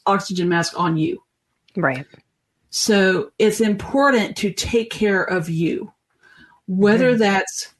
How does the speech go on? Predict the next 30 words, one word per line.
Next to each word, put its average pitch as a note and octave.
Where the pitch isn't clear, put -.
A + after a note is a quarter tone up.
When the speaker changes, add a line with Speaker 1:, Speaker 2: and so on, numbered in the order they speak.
Speaker 1:
like, G3
I G#3+
like A3+
to G3+
get F#3
up F3+
earlier G#3
than G3+
my F3+
daughter. G3+
Um, F3+
I F3
help F3
get G3+
my F#3
husband G#3
off G3+
to G#3
work, F3+
and E3
I E3
go -
feed -
my -
chickens, D4+
and D3+
I, C#3+
Speaker 2:
<laughs> -
Speaker 1:
my D#3
cats, -